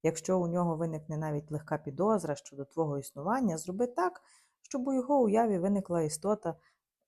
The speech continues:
у червоному трико. Далі переконай його, що оскільки він не може повірити в існування такого диявола, це старий елементарний спосіб спантеличити їх,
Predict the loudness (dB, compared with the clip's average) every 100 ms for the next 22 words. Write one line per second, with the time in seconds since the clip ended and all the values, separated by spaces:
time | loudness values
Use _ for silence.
0 | _ -4 -2 -2 0 0 2 4 4 2
1 | 0 -4 -2 -2 -4 _ _ -16 -6 0
2 | 2 2 2 0 0 0 2 2 2 -2
3 | -2 -4 -4 -6 -12 _ -4 -2 -2 -2
4 | -2 0 4 4 4 2 -2 -6 -4 -2
5 | -2 -4 -8 -6 -2 -2 -2 -6 -4 -2
6 | -2 -2 0 0 -2 -4 -8 _ _ _
7 | _ _ -2 -2 0 2 2 2 2 2
8 | 0 0 0 0 -2 -6 -12 -16 -2 -2
9 | 0 -6 -6 -8 -2 0 0 -4 -10 -10
10 | -10 -16